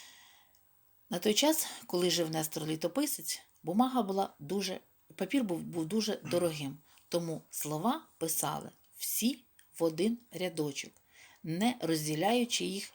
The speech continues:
як зараз ми це зробимо. Тому робимо. Тому завдання вам буде таке: розділити дані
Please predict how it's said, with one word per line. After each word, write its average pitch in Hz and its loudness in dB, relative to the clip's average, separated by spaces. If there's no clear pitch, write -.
як 147 -6
зараз 190 -2
ми 147 -6
це 170 -4
зробимо. 143 -6
Тому 202 -2
робимо. 156 0
Тому 214 2
завдання 185 0
вам 254 2
буде 269 -2
таке: 240 -4
розділити 185 0
дані 143 -4